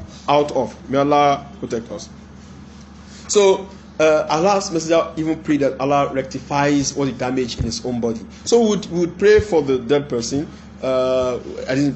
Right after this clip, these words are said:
prayer, as in, "Oh Allah, forgive him and don't allow him to go to hell. Don't put him into hellfire as you have threatened those who commit suicide." So, but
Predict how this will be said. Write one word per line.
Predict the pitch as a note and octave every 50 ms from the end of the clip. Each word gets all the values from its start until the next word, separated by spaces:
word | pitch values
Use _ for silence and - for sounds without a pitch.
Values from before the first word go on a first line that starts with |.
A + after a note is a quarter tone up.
| - -
prayer, | F#3+ G3 G3 G3 F#3 D#3+ D3+ D#3+ - -
as | C#3 C#3 C3
in, | C#3 C#3+
"Oh | D3+
Allah, | C#3+ C#3 C#3+ C#3 C3+
forgive | C#3 C3+ A#2+ A#2+ C#3+ C#3 C3
him | C#3 C3 A2 G2+ - - - - -
and | - B2 A#2+
don't | B2+ D3+ D#3 D3 - -
allow | C#3 C#3 C#3 C#3+ C#3 C#3
him | C3+ C#3 C3+ C3+
to | C3+
go | A#2 B2+ C3+ C3+
to | C3 - A#2
hell. | A#2 B2+ B2+ A#2
Don't | - C3+ D3+ D3 D3 -
put | D3 C#3
him | D3 C#3
into | C3 -
hellfire | B2 B2 C3 B2+ - B2+ A#2+ A#2 A2+ A2+
as | A#2 A#2+ A2+
you | B2
have | A#2 A#2 - -
threatened | - E3 D#3+ D#3 D#3+ D#3 C#3
those | D3 C#3+ C3
who | -
commit | - B2 B2+ B2+ A#2+
suicide." | - B2 A2+ - G#2 G#2 - - - - - - - -
So, | - - D#3+ D3+
but | C#3+ C#3+ C#3+